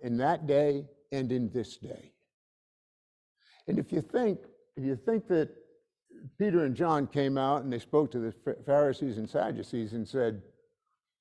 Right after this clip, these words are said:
"You know, we can't speak on, uh, we can't do what you want." And, uh, they were afraid of the results of that. In, <coughs> excuse me, in Acts five, after fi-,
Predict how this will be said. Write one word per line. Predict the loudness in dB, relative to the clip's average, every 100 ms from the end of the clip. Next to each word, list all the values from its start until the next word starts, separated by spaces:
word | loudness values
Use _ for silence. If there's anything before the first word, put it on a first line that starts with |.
| _ _ _ _ _ _
"You | 2
know, | 4 2 0
we | -2 0
can't | 0 0 -4 -10
speak | -2 0 2 0
on, | 0 0 -4
uh, | -8 -8 -2
we | -4
can't | 0 0 0
do | -2
what | 0
you | -2
want." | -2 -2 -2 -6 -14 _ _ _ _ _ -20 -20 _ _ -8
And, | -4 -2 -2 -2
uh, | -4 -6 0
they | 4
were | 4 4
afraid | 2 -6 0 6 6 6 0 -6 -8 -4
of | -2 -2
the | 0
results | 0 0 2 0 -2
of | -4
that. | -2 -4 -6 _ _ _ _ _ _ -6
In, | -2 -2 -2 -6 -12 _ _ _ 2 2
<coughs> | 2 2 2 4 2 4
excuse | 2 2 2 2
me, | -4 -8 _ _ _ -12
in | -4 -4
Acts | -2 -6 -10 _
five, | 0 2 0 -2 -4 -14 _ 0
after | 0 2 -4 -4 -4 -10 _ _ _ _ -4
fi-, | -4 -4